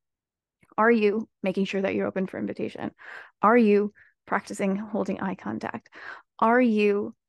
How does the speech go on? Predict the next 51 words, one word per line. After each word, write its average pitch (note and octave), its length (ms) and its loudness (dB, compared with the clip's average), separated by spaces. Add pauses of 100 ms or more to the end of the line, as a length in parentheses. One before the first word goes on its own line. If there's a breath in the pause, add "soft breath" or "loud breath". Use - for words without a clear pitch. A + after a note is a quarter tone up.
(140)
asking G#3 300 -8
someone G3+ 220 -4
to F#3+ 40 0
help G3+ 200 -4
you D#3 100 -6
out - 140 -4
with G3 80 -8
something? G3 340 -6 (100)
Are A3+ 180 4
you A3+ 440 2
working G3 260 -6
on F#3+ 120 -4
your G3 100 -10
style? - 420 -8 (120)
Like, - 180 0 (120)
where A#3+ 380 4
are D4+ 60 4
you B3 400 2 (120)
at? - 320 -4 (220)
And G#3 100 -4
what G#3+ 100 2
are - 20 0
you A3 80 -2
gonna G#3 100 -2
be G3+ 120 -6
doing G3 200 -4
today? B3+ 360 -2 (440 loud breath)
Come A3 220 0
hang A3+ 200 -4
out G#3 100 -4
on G3+ 100 -6
Instagram. G#3+ 580 -4
It's - 160 -10
Laura G3+ 160 -6
Patricia G3 300 -10
Martin, G3 300 -4 (100)
I G3 100 -2
T G3 140 -6
S G3 180 -6
Laura F#3+ 160 -2
Patricia G3 280 -14
Martin. G3 180 -6
Let G3 140 -4
me G#3 80 0
know G3 120 2
which G3 160 0
one G#3 120 -4
you're G#3 80 -4
gonna G3+ 120 -6
be G3 100 -6
using. G#3+ 420 0